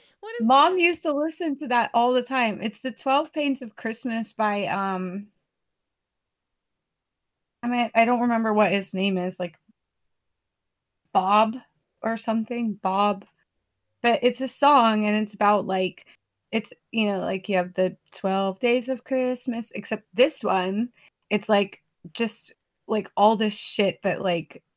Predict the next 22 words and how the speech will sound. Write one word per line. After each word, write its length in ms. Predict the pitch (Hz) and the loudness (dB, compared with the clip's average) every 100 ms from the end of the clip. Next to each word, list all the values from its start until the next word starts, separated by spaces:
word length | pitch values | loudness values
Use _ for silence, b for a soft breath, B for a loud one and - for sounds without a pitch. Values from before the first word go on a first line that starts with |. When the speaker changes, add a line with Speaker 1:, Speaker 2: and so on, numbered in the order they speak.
| - | -4
Speaker 2:
you 120 | 202 | -2
know, 160 | 170 170 | -2 -2
that 120 | 180 | -2
you 120 | 190 | -4
hate 260 | 156 196 190 | -2 0 0
about 280 | 185 180 - | 2 2 0
Christmas 480 | - 180 180 170 - | -6 -6 -4 -6 -6
because 360 | 175 170 170 175 | -6 -4 -4 -6
it's, 200 | 175 175 | -8 -4
like, 320 | 175 156 _ - | -4 -6 _ -8
you 140 | 196 | -6
know, 200 | 175 170 | -4 -6
just 300 | 180 202 - | -8 -8 -6
stress 560 | - 185 175 175 - - | -2 0 0 -2 -6 -6
and 340 | 180 170 160 226 | -4 -4 -6 -10
Speaker 1:
Oh 160 | 220 | -14
my 160 | 202 190 | -14 -14
gosh. 220 | 185 202 | -10 -4
Speaker 2:
it's 180 | 240 - | -4 0
funny, 360 | 320 330 175 190 | 2 2 2 -2
it's 140 | - | -4
hilarious, 720 | 233 302 233 - 208 208 | -2 0 0 -2 -6 -6